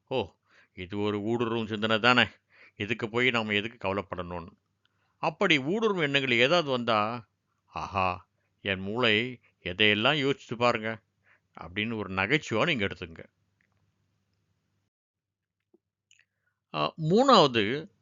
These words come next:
அதற்கு ஒரு சக்தியை கொடுக்காதீங்க. நீங்கள்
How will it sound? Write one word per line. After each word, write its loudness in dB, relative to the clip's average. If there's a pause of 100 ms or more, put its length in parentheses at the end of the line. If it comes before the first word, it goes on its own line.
(360)
அதற்கு 2
ஒரு -6
சக்தியை 0
கொடுக்காதீங்க. -2 (640)
நீங்கள் 0